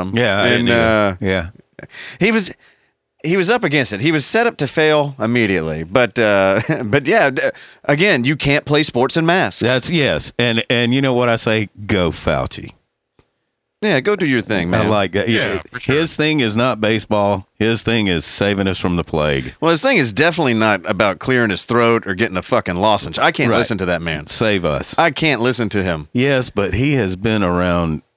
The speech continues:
Speaker 2: and, and in his field for a very long time. And for people to be just shitting all over him just because Trump does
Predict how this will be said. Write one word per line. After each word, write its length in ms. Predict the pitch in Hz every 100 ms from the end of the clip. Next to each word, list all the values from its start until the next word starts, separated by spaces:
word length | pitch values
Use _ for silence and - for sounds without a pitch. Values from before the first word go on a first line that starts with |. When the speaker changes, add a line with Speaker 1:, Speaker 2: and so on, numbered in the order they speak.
| _ _ _ -
Speaker 2:
and, 260 | 107 98 110 117
and 280 | 113 113
in 180 | 131 131
his 240 | 127 113 -
field 480 | 117 104 87 78
for 160 | 95 92
a 60 | 87
very 340 | 101 101 95
long 300 | 92 90 87
time. 280 | 98 87 87
And 120 | 87
for 120 | 98
people 320 | 139 151 156 101
to 100 | 90
be 280 | 95 92
just 220 | 87 90 -
shitting 300 | 104 104 101
all 220 | 92 87
over 260 | 101 98 92
him 160 | 90
just 220 | 90 92
because 260 | 85 90 85
Trump 300 | - 98 92
does 280 | 104 107